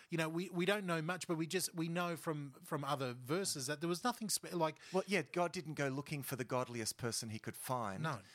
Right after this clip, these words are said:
Speaker 2: Uh, he, he, again, why Abraham? Well, we just aren't, t-, we are not told that.
Speaker 1: Mm.
Speaker 2: But he calls Abraham, and he says to Abraham, "Leave everything, leave your family, uh,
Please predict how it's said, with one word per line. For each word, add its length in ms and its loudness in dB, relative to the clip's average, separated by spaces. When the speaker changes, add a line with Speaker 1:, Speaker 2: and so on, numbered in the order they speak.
Speaker 2:
Uh, 300 0
he, 300 -8
he, 320 -6
again, 500 -2
why 480 0
Abraham? 560 -2
Well, 240 -2
we 100 0
just 300 -2
aren't, 220 0
t-, 100 -4
we 120 0
are 60 0
not 220 -2
told 260 0
that. 160 -4
Speaker 1:
Mm. 60 -8
Speaker 2:
But 240 -2
he 200 -6
calls 400 0
Abraham, 560 -2
and 180 -2
he 140 -6
says 260 -2
to 120 -6
Abraham, 480 -2
"Leave 220 2
everything, 480 -4
leave 320 -4
your 100 -4
family, 720 0
uh, 280 0